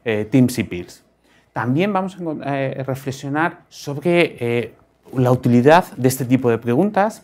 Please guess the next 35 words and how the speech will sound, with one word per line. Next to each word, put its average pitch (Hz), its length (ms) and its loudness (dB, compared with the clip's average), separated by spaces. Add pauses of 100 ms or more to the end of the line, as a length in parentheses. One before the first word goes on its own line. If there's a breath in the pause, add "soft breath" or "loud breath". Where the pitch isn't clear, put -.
(360 soft breath)
saber 127 280 -2
qué 160 120 0
aplicaciones 127 560 -4
puede 120 380 -4
tener 190 420 -4 (300 soft breath)
y 196 200 2
terminaremos 151 680 2
por 139 160 -2
elaborar 127 680 4 (300 loud breath)
unas 131 240 0
propuestas 127 580 -6
de, 113 380 -2
de 110 100 -2
ítem. 113 340 -2 (280 loud breath)
La 120 80 4
idea 127 200 6
es, 185 80 -2
por 175 140 -6
lo 165 100 -4
tanto, 175 460 0 (260 loud breath)
que 127 120 -4
aquellos 131 340 -4
que 135 240 0
lo 120 140 4
deseéis, 151 440 -2
aquellos 135 280 -4
docentes, 165 400 -6
profesores, 160 680 -6
comunidad 127 400 -4
educativa 131 400 0
en 120 80 -2
general 120 460 -2 (280 loud breath)
que 120 120 -2
lo 110 100 2
deseéis, 123 560 0